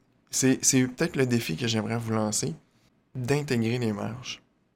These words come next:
De vous planifier du temps pour vous, de planifier du temps à rien faire aussi, planifier du temps pour vous protéger finalement. Parce que le,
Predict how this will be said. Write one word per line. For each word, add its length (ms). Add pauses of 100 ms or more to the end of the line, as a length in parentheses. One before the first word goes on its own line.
(340)
De 500
vous 680 (1120)
planifier 560
du 160
temps 240 (160)
pour 160
vous, 320 (920)
de 100
planifier 440
du 140
temps 180 (100)
à 80
rien 320
faire 360
aussi, 360 (1000)
planifier 340
du 100
temps 160
pour 160
vous 140
protéger 560
finalement. 440 (720)
Parce 160
que 140
le, 340